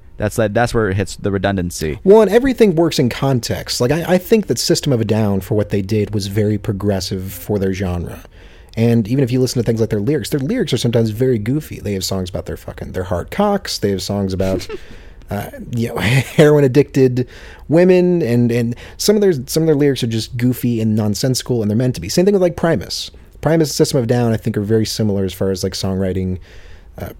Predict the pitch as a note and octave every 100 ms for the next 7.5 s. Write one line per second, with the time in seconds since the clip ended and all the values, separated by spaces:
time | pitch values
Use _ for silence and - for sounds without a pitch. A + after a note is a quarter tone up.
0 | - - - - - - - F#2+ - B2
1 | A2+ A#2 G#2+ A2 G#2 F#2 G2 G2+ F#2 G2
2 | G2+ A2 G#2+ G#2 A2 G#2 A#2+ A#2+ - -
3 | A#2+ - G#2+ G2 G2+ F#2 A2+ C#3+ A2+ G#2
4 | G2 - - - - - - A2+ G#2+ -
5 | C3 A2+ A2 - G#2 G2+ F#2 - G2 F2+
6 | - G#2+ F#2+ G2 F2+ F2+ F2+ F2 F2 F2+
7 | F2+ G#2 A2 -